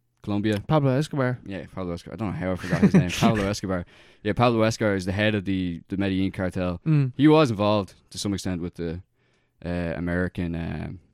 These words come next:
Speaker 2: Oh,
Speaker 1: you know,
Speaker 2: Jesus, yeah.
Speaker 1: special
Speaker 2: It's e-,
Speaker 1: forces
Speaker 2: it's
Speaker 1: and
Speaker 2: even
Speaker 1: stuff.
Speaker 2: in the fucking T V show. <laughs>
Speaker 1: Yeah, yeah. So, like, uh,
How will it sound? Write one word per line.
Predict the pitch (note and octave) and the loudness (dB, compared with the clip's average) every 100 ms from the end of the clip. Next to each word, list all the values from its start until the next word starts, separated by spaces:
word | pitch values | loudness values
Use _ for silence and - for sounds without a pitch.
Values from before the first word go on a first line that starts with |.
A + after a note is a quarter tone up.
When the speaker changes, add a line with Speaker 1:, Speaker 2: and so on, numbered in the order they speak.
| _ _ _ _ _ _ | _ _ _ _ _ _
Speaker 2:
Oh, | A#3 | 2
Speaker 1:
you | E3+ E3+ | 6 6
know, | F#3+ | 6
Speaker 2:
Jesus, | C3+ | 6
yeah. | C#3 | 6
Speaker 1:
special | C#3 D3 | 6 4
Speaker 2:
It's | F#2+ | 2
e-, | |
Speaker 1:
forces | C#3 G#2 - | 0 0 -2
Speaker 2:
it's | F2+ | -4
Speaker 1:
and | G#3 F#3+ | 0 4
Speaker 2:
even | F3+ | 4
Speaker 1:
stuff. | D3 | 4
Speaker 2:
in | C3+ | 2
the | B2 | 0
fucking | D3 C#3 B2 | -2 -2 0
T | C3 | -2
V | A#2+ | -2
show. | C3+ C#3 B2 F3 | -2 -4 0 -2
<laughs> | C3 - | -2 -4
Speaker 1:
Yeah, | G#2 A#2 A#2 | 0 2 2
yeah. | G2 G2 F2 _ _ _ _ _ _ _ _ | 2 0 -4 _ _ _ _ _ _ _ _
So, | - G#2 | -2 0
like, | F#2+ F2+ | 0 -2
uh, | F#2 F2+ F2 | -2 -2 -2